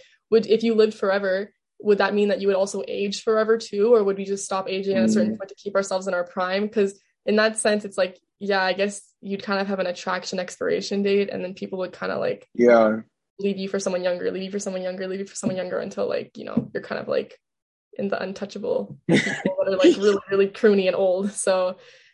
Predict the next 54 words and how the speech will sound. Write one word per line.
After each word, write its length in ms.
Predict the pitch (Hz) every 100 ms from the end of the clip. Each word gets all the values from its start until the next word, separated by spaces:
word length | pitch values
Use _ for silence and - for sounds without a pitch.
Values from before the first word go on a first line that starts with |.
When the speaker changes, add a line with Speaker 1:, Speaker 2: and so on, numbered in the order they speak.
| -
Speaker 1:
it's 180 | 196 196
that 280 | 190 185 185
as 180 | 190 190
well. 260 | 180 180
I, 180 | 185 -
I 140 | - 214
think 240 | 226 240
if 200 | 226 226
we 100 | 226
could 160 | 226 226
stay 240 | - 226
in 60 | 220
our 140 | 180
prime 600 | 175 - 185 180 185 196
for, 140 | 196 180
like, 340 | 175 127 - _ -
the 100 | -
Speaker 2:
Mm-hmm. 420 | 117 123 104 104
Speaker 1:
most 480 | 175 196 - - 190
of 180 | 185 -
that 300 | 180 - - _
long 380 | 185 175 180 185
life, 340 | 180 185 196
then 160 | 180 175
the 100 | 170
answer 320 | 196 196 -
would 120 | 185
be 80 | 180
different. 500 | 170 196 - 190 202
But, 160 | 180 -
like, 240 | - 196
you 80 | -
know, 180 | - - -
if 120 | 196
we 60 | 208
just 160 | 208
kept 200 | - 196 -
aging 340 | 196 196 196
forever 300 | 190 180 180
and 120 | 180
ever, 300 | 180 180 180 - _
I 80 | 190
think 140 | 190 202
in 60 |
a 60 | 180
sense 260 | 185 185
that 140 | 185 180
would 100 | 180
also 240 | 180 185
represent 460 | 175 170 190 180 -
death. 240 | 180 190
So 180 | - -
it's 120 | -
like 180 | 180